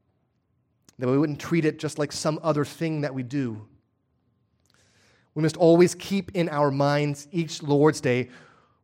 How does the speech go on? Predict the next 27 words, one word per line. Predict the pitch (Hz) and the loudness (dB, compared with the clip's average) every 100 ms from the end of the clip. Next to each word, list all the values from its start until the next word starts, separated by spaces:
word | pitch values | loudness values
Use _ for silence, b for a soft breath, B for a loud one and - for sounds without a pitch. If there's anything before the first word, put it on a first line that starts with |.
| - | -2
what | 143 156 | -2 -2
the | 143 | -6
supper | - 156 147 156 | -4 -4 -4 -2
is | 151 147 143 | 0 0 -2
and | 147 127 | -6 -2
therefore | 135 139 - 120 | 0 0 -2 -4
how | 131 135 | -2 -2
we | 127 | -4
should | - 113 | -8 -10
respond. | 113 - 113 107 101 - _ _ _ _ _ _ _ _ _ _ _ _ _ _ | -14 -14 -14 -14 -16 -20 _ _ _ _ _ _ _ _ _ _ _ _ _ _
It | 131 | -10
is | 123 | -8
an | 131 | -6
act | 147 156 160 | -2 -2 -2
of | 147 | -2
remembrance. | 131 127 131 117 113 - | -2 -2 -2 -2 -8 -6
We | 127 | -2
remember | 135 139 160 165 160 | -2 2 4 4 4
what | 156 156 | 2 0
Jesus | 165 151 143 | 0 -2 -2
has | 135 110 | -10 -4
done | 139 135 | -2 -2
for | 139 | 0
us | 123 120 - | -2 -2 -8
in | 131 | -8
his | 123 | -8
atonement. | 117 - 131 104 107 - | -8 -8 -8 -8 -12 -20